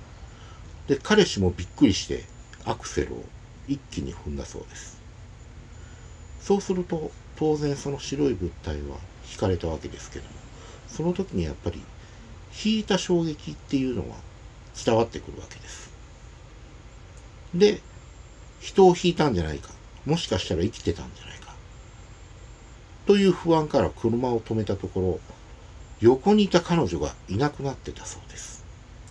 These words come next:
で、車の前に飛び出たところ、人が横たわってたんですけども、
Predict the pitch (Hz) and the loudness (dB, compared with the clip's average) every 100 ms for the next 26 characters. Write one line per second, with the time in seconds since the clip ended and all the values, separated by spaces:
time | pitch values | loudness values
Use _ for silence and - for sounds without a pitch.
0 | - - - - - - 185 175 220 226 | -18 -18 -18 -18 -18 2 2 4 6 6
1 | 226 214 208 208 123 82 - - - - | 6 4 4 4 2 0 -6 -14 -18 -18
2 | - - - 139 147 160 143 95 90 - | -18 -10 2 4 8 8 6 2 -2 -2
3 | 87 101 87 - - - - - - 135 | 0 0 0 -4 -16 -16 -16 -2 2 4
4 | 120 - 85 92 98 117 - 120 113 - | 2 -2 -6 -4 -4 -6 -2 -2 -2 -4
5 | - - 175 175 - - - - | -12 -10 -12 -12 -14 -12 -14 -14